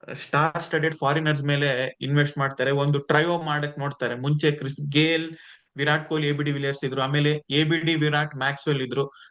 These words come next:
ಅದಾದ್ಮೇಲೆ ಕೆ ಜಿ ಎಫ್ ಬಂತು, ಆ, like, ಟೂ ತೌಸಂಡ್ ಟ್ವೆಂಟಿ ಟೂ ಅಲ್ಲಿ. So ಒಟ್ನಲ್ಲಿ ಇವ್ರು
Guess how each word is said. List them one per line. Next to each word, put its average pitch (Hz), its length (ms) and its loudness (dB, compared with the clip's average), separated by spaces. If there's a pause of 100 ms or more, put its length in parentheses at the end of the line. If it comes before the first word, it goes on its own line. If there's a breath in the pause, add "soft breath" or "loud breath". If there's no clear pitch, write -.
ಅದಾದ್ಮೇಲೆ 180 580 0
ಕೆ 180 300 0
ಜಿ 160 120 0
ಎಫ್ 151 280 -2
ಬಂತು, 139 560 -4
ಆ, 131 420 0 (280)
like, 131 120 0
ಟೂ 147 220 -4
ತೌಸಂಡ್ 143 380 0
ಟ್ವೆಂಟಿ 143 280 -2
ಟೂ 147 200 2
ಅಲ್ಲಿ. 131 280 -4 (540 loud breath)
So 165 60 2 (380)
ಒಟ್ನಲ್ಲಿ 208 420 -2
ಇವ್ರು 202 360 0